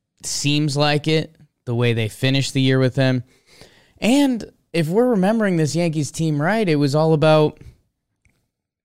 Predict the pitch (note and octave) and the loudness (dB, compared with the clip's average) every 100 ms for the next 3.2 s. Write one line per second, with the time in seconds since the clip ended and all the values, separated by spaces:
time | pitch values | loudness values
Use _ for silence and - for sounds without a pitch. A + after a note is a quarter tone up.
0 | - - - C3+ B2 C#3+ D3 D3 C#3+ D3 | -20 -20 -4 -2 0 2 2 0 0 0
1 | A#2+ A#2 C3 E3 - D#3 D3 D3 G3 D#3+ | -2 -2 0 -2 -2 -4 -4 -2 -2 -4
2 | - B2 C3+ C#3 D3 C#3 - - E3 G3+ | -4 -6 -4 -2 -2 -2 -6 -4 -2 -2
3 | B2+ | -4